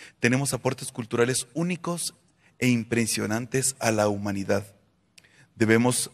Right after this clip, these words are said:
reconocer y respetar nuestras diferencias como parte de nuestra identidad. Somos descendientes de un mismo sentimiento, orgullo nacional.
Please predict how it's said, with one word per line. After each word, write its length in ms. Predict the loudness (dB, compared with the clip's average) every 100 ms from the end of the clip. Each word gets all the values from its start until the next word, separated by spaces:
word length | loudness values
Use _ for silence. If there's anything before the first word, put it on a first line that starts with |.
| -4
reconocer 680 | -4 -2 -4 2 4 2 0
y 80 | 0
respetar 400 | 0 -2 0 0
nuestras 300 | -2 -2 -2
diferencias 540 | 0 0 0 -2 -6
como 200 | -4 -2
parte 320 | 0 0 0
de 80 | 0
nuestra 320 | -2 -4 -4
identidad. 640 | -2 -2 -6 -8 -6 -6 -6 -12 _ _ -20 _
Somos 360 | -4 0 2
descendientes 580 | 2 0 2 0 2 2
de 60 | 2
un 120 | 2
mismo 240 | 0 -2
sentimiento, 800 | -4 -4 -2 0 0 0 -4 -12 -16 _ _ _
orgullo 500 | -4 -2 2 4 4
nacional. 540 | 0 -6 -8 -12 -14